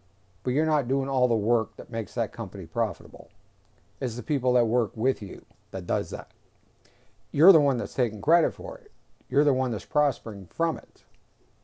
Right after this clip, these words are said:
Okay? Now, you have to start giving some kickbacks. And a kickback may just be something very simple. It's like, as a C E O myself, and having companies for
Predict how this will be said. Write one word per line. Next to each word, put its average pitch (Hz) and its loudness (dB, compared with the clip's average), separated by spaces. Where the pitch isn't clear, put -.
Okay? 123 2
Now, 147 0
you 156 0
have 165 -4
to - -4
start 151 -2
giving 143 -2
some 120 -8
kickbacks. - -4
And 139 -4
a 151 -2
kickback 180 -2
may 147 -2
just 151 -6
be 143 0
something 170 -6
very 147 0
simple. - -4
It's - -6
like, 143 0
as 135 -2
a 127 -4
C 165 -2
E 160 4
O 151 8
myself, 120 -2
and 135 -2
having 156 -2
companies 135 -4
for 117 -4